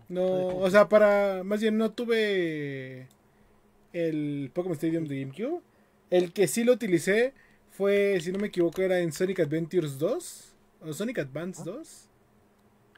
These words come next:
Speaker 1: Este, eh, eh, que podías conectar tu, creo que era Sonic Adventures dos, donde estaba el Chao Garden. Eh, podías mez-, eh, conectar tu Game Boy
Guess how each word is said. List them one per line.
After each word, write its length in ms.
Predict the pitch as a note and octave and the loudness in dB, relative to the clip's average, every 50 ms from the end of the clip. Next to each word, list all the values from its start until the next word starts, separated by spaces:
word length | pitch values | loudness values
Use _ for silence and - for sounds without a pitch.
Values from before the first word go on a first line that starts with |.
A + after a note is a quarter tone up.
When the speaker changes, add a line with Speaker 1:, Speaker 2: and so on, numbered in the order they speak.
| _ _ - | _ _ -18
Speaker 1:
Este, 840 | D3+ C#3+ C#3 B2+ - - - C#3+ C3+ C3 C3 C3 B2+ B2+ B2 B2 A#2+ | -16 -14 -14 -14 -16 -16 -14 -12 -12 -10 -10 -10 -12 -12 -12 -14 -16
eh, 60 | A#2+ A2+ G#2+ - _ _ _ _ _ - _ _ _ _ _ _ _ - _ _ - - _ _ - - - - _ - - - _ - | -18 -20 -20 -20 _ _ _ _ _ -20 _ _ _ _ _ _ _ -20 _ _ -20 -20 _ _ -20 -20 -20 -20 _ -20 -20 -18 _ -12
eh, 300 | F3 F3+ F#3 F#3 F3+ F3 | -10 -8 -6 -4 -4 -4
que 100 | - F3 | -4 -2
podías 240 | D3 F3+ F#3 F#3 E3+ | 2 2 2 2 2
conectar 360 | G3+ G3 E3 C#3+ F3 F3 E3 | 0 -2 0 2 0 0 0
tu, 760 | E3 - F#3+ F#3 F3 E3+ D#3+ D3+ D3 C#3+ C3+ C3+ C#3 D3 D#3 D#3 D#3+ E3 D#3+ - | 0 -2 0 2 2 0 0 -2 -4 -8 -8 -10 -10 -10 -10 -10 -12 -14 -14 0
creo 160 | - A#3 C4 C#4 | 4 4 6 6
que 80 | D#4 E4 | 4 2
era 80 | D4 B3 | 0 2
Sonic 340 | A#3 C4+ B3 B3 A#3 - | 4 4 4 4 2 0
Adventures 680 | F3+ D#3+ D3 C3+ F3 F3 E3+ D3 - - C#3 B2+ - - | -2 -2 0 2 2 2 2 0 -6 -12 -12 -12 -12 -14
dos, 240 | - D3 C#3 B2+ - | -14 -14 -14 -12 -8
donde 220 | D3+ D3+ D3+ D3+ D3 | -8 -8 -6 -6 -6
estaba 220 | C#3+ - F3 F3 | -4 -2 -2 -2
el 80 | E3+ E3+ | -2 -4
Chao 220 | - F#3 E3+ D#3+ | -4 -4 -4 -2
Garden. 400 | D3 D#3 D#3+ E3 E3+ A#3+ C#4+ E4 - _ _ _ _ _ _ _ _ _ _ - | -2 -4 -6 -6 -6 -8 -10 -10 -14 _ _ _ _ _ _ _ _ _ _ -10
Eh, 680 | D#3+ D#3 D#3 D3+ D3+ D3+ D3 D3 C#3+ C#3+ C#3 C#3 C3+ C3+ - | -8 -6 -4 -4 -4 -4 -4 -6 -6 -8 -8 -8 -10 -8 -4
podías 320 | - E3 E3+ F3 E3+ E3 | 0 2 2 2 0 -2
mez-, 220 | G3+ F#3+ E3+ - - - - - | -4 -6 -6 -8 -10 -14 -14 -12
eh, 120 | F3 E3+ D3 | -12 -10 -8
conectar 420 | - D#3 C#3+ C3 - D#3 D#3 D#3 | -8 -6 -6 -6 -4 -6 -6 -6
tu 500 | D3+ - E3+ E3 D3+ D3 D3 C#3+ C#3 C3+ | -6 -6 -6 -6 -6 -8 -10 -12 -12 -10
Game 200 | C3+ D3+ D3+ D3+ | -8 -8 -8 -4
Boy 280 | C#3+ D3+ E3+ G#3 C4 C#4 | -2 -2 -2 -2 -2 -6